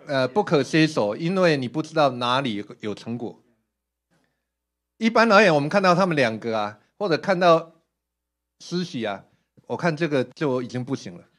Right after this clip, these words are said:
<laughs> 但，但不能歇手，你就一直要做，坚持哦。这个，呃，奥-，奥运的一个精神就是永不放弃，坚持到底。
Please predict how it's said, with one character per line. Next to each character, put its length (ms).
<laughs> 1040
但， 320
但 160
不 180
能 140
歇 220
手， 400
你 220
就 200
一 120
直 100
要 140
做， 260
坚 240
持 240
哦。 220
这 100
个， 220
呃， 100
奥-， 180
奥 260
运 200
的 120
一 120
个 100
精 220
神 240
就 100
是 200
永 180
不 120
放 220
弃， 220
坚 240
持 180
到 180
底。 240